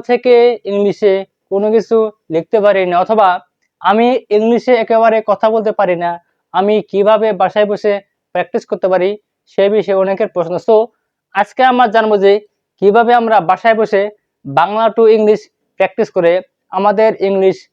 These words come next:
লেভেলটাকে অনেক উপরে নিয়ে যেতে পারি। ওকে, so দেখেন যে এখানে আমি একটা বাক্য লিখেছি যে আমরা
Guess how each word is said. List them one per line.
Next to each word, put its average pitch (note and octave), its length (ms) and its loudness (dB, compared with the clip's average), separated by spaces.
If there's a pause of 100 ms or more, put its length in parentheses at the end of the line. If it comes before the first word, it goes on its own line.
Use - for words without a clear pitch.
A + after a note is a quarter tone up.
(220)
লেভেলটাকে F#3+ 460 0 (420)
অনেক G3 260 -2
উপরে G3 300 0
নিয়ে F#3+ 160 -2
যেতে F#3 200 -4
পারি। C#3+ 160 2 (160)
ওকে, A#3 140 0 (120)
so G#3 60 -2 (100)
দেখেন B3+ 260 2
যে B3 80 2 (680)
এখানে A3+ 300 2
আমি B3+ 160 2
একটা - 200 -2
বাক্য A3+ 160 -2 (100)
লিখেছি A#3+ 260 2 (100)
যে G3+ 80 4 (680)
আমরা A#3 320 2